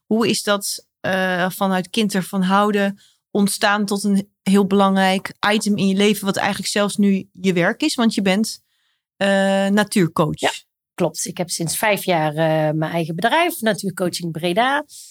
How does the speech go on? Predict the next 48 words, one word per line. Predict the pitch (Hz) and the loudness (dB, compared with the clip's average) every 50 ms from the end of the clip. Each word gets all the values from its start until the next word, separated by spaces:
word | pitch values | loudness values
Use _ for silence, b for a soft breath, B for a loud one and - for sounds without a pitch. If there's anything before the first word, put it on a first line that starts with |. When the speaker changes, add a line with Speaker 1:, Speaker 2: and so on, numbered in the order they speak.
| B B B B B B _ _ | B B B B B B _ _
Speaker 2:
En, | - 190 185 185 180 175 175 | -2 0 0 2 2 2 0
eh, | 175 175 175 170 | 0 0 0 0
nou, | 180 214 202 185 - _ | 0 -2 -2 -4 -8 _
daar, | - 165 156 147 - | -12 -10 -10 -8 -4
eh, | - 160 156 151 - | -4 -4 -4 -2 0
help | 185 208 202 - 202 | 0 0 0 0 0
ik | 196 190 | 0 2
mannen | 185 202 208 196 196 190 - | 2 2 4 4 2 2 2
en | 196 185 | 0 0
vrouwen, | 170 190 190 196 190 180 185 185 180 180 170 - | 2 2 4 4 4 4 4 4 4 2 0 0
eh, | - 175 170 175 175 170 175 175 170 165 b b b b b _ - - | -2 -2 -2 0 0 0 0 -2 -4 -6 b b b b b _ -2 0
i-, | 254 - - - | 0 -2 0 0
al | 208 214 220 | 2 2 4
wandelend | 247 254 247 240 233 233 233 226 208 | 4 4 4 4 4 4 4 2 2
in | - 320 240 214 | 0 0 2 2
de | 214 | 4
natuur, | 214 214 202 - 226 226 214 208 214 202 - - - | 2 2 2 2 0 2 2 2 0 -2 -4 -6 -6
eh, | - 190 185 185 180 175 | -4 -2 -2 -2 -2 -2
met | 175 185 185 160 | -4 -4 -4 -4
behulp | 147 175 208 226 - | -2 -2 -2 -4 -4
van | - 190 190 | -4 -4 -2
de | 180 180 | 0 -2
natuur, | 175 180 180 175 175 - | -2 -2 -4 -6 -6 -6
om | 170 165 | -6 -4
weer | 160 160 165 160 - - _ | -4 -4 -4 -4 -8 -12 _
bij | - - - 156 151 160 | -14 -10 -6 -4 -2 0
hun | 165 165 160 | 0 0 0
eigen | - 170 160 147 139 160 160 160 160 - | -2 -2 -2 -2 -2 -4 -4 -4 -6 -8
ware | - 160 175 165 160 160 160 165 | -4 -2 -2 0 0 0 0 0
natuur | 165 160 160 165 175 175 - | -2 -2 -4 -6 -10 -14 -16
te | - - | -16 -12
komen, | - - 147 151 151 180 220 214 | -10 -8 -8 -6 -6 -6 -6 -4
bij | 180 165 156 | -4 -4 -2
hun | 156 165 165 170 | 0 0 0 2
rust. | 165 185 190 170 - - - - - b b b b b b b b b b | 2 2 2 0 0 -4 -6 -8 -10 b b b b b b b b b b
Hè, | - 202 220 247 240 | -4 -4 -2 -2 -4
we | 190 170 165 | -6 -8 -10
zitten | _ - - _ _ _ - | _ -20 -20 _ _ _ -6
veel | 190 202 196 | -6 -4 -2
in | 196 180 | 0 0
ons, | 185 170 - - - - - - - - - _ _ | 0 0 -2 -6 -12 -16 -20 -20 -20 -20 -20 _ _
in | - 190 | -2 0
ons | 208 214 196 | 0 0 0
hoofd, | - 165 175 170 175 175 - - - | 0 0 0 0 0 -2 -4 -6 -8
in | - - 185 175 180 | -8 -6 -6 -4 -4
het | 180 180 | -4 -2
denken. | 208 196 196 190 165 - 175 170 175 175 | 0 0 2 0 0 0 0 0 0 -2
Eh, | 196 190 175 170 170 170 170 | -2 -4 -4 -2 -2 -2 -2